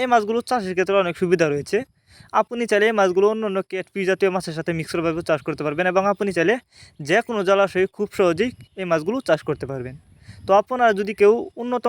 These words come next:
মানের দেশি শিং মাছের পোনা নিতে চান, তারা আমাদের সাথে যোগাযোগ করে এই মাছগুলো সংগ্রহ করতে পারবেন। আপনি চাইলে সরাসরি আমাদের ঠিকানা এসেও নিতে পারবেন। এই মাছগুলো আমরা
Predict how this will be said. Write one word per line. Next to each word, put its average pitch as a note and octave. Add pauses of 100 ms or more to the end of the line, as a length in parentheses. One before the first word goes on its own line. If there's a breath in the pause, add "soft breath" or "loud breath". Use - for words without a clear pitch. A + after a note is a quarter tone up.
মানের A#3
দেশি G#3
শিং F3+
মাছের E3+
পোনা E3 (100)
নিতে G3
চান, D#3 (420 soft breath)
তারা F3+
আমাদের F3
সাথে F3 (100)
যোগাযোগ F#3
করে F#3 (140)
এই G3+
মাছগুলো E3 (100)
সংগ্রহ D#3+
করতে C3
পারবেন। C#3 (560 loud breath)
আপনি B3
চাইলে G#3+ (120)
সরাসরি G3 (100)
আমাদের E3+
ঠিকানা G3+
এসেও D3
নিতে C#3
পারবেন। C#3+ (380)
এই B3
মাছগুলো G#3+
আমরা G#3+